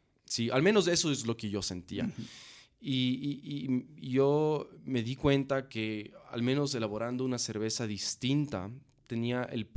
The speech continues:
Speaker 1: el, el, el poder, la capacidad de cambiarle la vida a otra persona de una manera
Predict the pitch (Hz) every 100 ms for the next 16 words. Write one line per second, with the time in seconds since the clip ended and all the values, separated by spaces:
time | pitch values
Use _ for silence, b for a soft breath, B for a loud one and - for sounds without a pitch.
0 | - 117 107 117 - 110 - 110 110 127
1 | 110 98 - 95 107 107 113 110 107 104
2 | 101 107 113 110 92 101 104 82 - 60
3 | 76 104 - 110 95 - 107 107 107 107
4 | 95 98 104 98